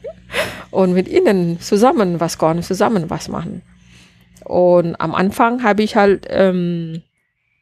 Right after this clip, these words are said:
nicht gleich mit ihnen gekocht, sondern eher erstmal verschiedene Veranstaltungen habe ich, äh, organisiert.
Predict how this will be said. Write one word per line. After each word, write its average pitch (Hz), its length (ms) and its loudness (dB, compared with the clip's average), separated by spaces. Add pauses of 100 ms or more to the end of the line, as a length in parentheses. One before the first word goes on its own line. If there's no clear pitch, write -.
(400)
nicht 196 280 2
gleich 160 380 0
mit 196 160 0
ihnen 143 380 -2
gekocht, 370 420 -2
sondern 156 640 0 (500)
eher 165 400 4
erstmal 156 1300 -2 (200)
verschiedene 165 1080 0
Veranstaltungen 254 920 0
habe 240 200 0
ich, - 280 -2
äh, 214 600 0
organisiert. 208 680 4